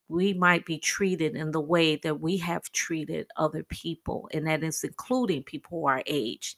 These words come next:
So, you know, as I move along here and I'm talking about age, I'm kinda in denial. And Imma tell you, I am. I feel good. I feel good. And I, I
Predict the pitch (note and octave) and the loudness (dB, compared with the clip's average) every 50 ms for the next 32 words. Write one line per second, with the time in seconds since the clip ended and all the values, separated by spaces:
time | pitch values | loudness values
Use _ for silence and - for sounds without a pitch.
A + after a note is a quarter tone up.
0 | - - - - - - - - - - - - - - G4 D#4+ D#4 D4+ F#4 G#4+ | -12 -12 -12 -10 -8 -8 -8 -8 -10 -12 -12 2 8 12 12 12 12 12 12 12
1 | G#4+ E4+ B3+ A3 G#3 B3 B3 - A#4 A4+ A4+ D#4 C4 A3+ G3+ F3 F#3+ F3 F#3 G3 | 12 12 12 12 12 10 8 10 10 10 10 10 8 8 8 8 6 8 10 10
2 | F3+ F3 E3 D#3+ D#3+ - F#3+ E3 D3+ D3+ D3+ C#3+ G3 A3+ C#4+ D#4+ - C4 A3 G3 | 10 10 8 4 2 0 2 4 4 4 6 8 8 8 8 6 2 -2 -2 -2
3 | - - F3 F3 - D#3+ D3+ D3+ - - - E3+ E3+ E3+ E3 D#3+ E3 E3 E3 - | -2 -4 -4 2 6 8 8 8 8 8 6 6 6 6 6 4 4 2 0 -4
4 | - - - C5 D5 D5+ - - E4+ A#3 G3 F#3+ - - D#3+ D#3 C#3+ - C#3+ C#3+ | 2 6 8 8 8 6 6 6 8 8 8 6 2 0 -2 -2 -4 -6 -6 -6
5 | C#3+ C#3+ D3 D3+ D3 C3+ C#3 C#3 C3+ D3 _ _ _ _ _ _ _ _ _ _ | -4 -4 -2 -2 -2 -2 -4 -6 -6 -8 _ _ _ _ _ _ _ _ _ _
6 | _ _ _ _ _ _ _ - - - B3+ E4+ G#4 A4 F4+ - - - - D#3+ | _ _ _ _ _ _ _ -8 -4 2 4 6 6 6 4 0 -2 -2 0 2
7 | D3+ D#3+ D3+ C3+ C#3 D3 - - B3+ E4+ - - - C#3+ C#3 C#3+ C#3+ C#3 C#3+ C#3 | 2 2 2 2 0 0 2 4 4 4 2 -2 -4 -4 -4 0 0 0 0 0
8 | - - - - - - - - - - G#4 F4+ - - - - A#3 G3+ G3+ G#3 | -4 -8 -10 -12 -12 -12 0 6 8 10 10 10 6 2 0 4 8 10 12 12
9 | G#3 G3+ F#3 G3 G3 F#3+ F#3 F3+ F3+ F3 F3 E3+ E3+ E3+ - - _ - G#3+ A3 | 10 10 6 4 4 4 6 6 8 8 8 8 6 4 2 0 _ 6 6 6
10 | G#3 - - - - - A#3+ A3+ A#3 A#3 A3+ G3+ F#3+ G#3+ G#3 F#3+ F#3+ F#3+ F#3 F#3 | 6 4 -2 -4 0 4 8 10 10 10 10 10 6 4 6 8 8 8 6 6
11 | - - F4 G4+ B4+ B4+ - - - C5+ C#5+ | 2 2 2 0 0 0 0 4 6 6 6